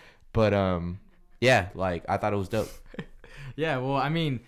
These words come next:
Speaker 2: the, the song in itself, I can't really say that I, like, liked it that much either, but I did like watching the visuals for sure.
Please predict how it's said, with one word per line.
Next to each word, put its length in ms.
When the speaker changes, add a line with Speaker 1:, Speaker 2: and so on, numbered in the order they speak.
Speaker 2:
the, 100
the 160
song 260
in 60
itself, 380
I 60
can't 200
really 160
say 200
that 120
I, 120
like, 220
liked 360
it 220
that 180
much 260
either, 240
but 260
I 120
did 260
like 240
watching 300
the 80
visuals 400
for 100
sure. 360